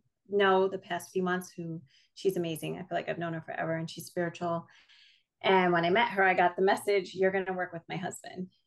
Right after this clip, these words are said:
And I didn't even know at the time that she invests in properties and so on. And short story,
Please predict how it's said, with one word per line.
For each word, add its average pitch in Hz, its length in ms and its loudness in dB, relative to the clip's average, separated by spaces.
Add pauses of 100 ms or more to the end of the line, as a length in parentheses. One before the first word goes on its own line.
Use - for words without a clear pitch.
(140)
And 185 100 6
I 185 60 8
didn't 220 180 4
even 202 220 4
know 196 160 6
at 190 120 2
the 190 60 -6
time 185 260 -6
that 170 300 -2
she 247 380 -2
invests 185 540 0
in 175 180 -2
properties 175 560 -2
and 165 100 -6
so 175 180 -6
on. 185 360 -12 (380)
And 175 500 2 (1080)
short 262 400 2
story, 208 560 6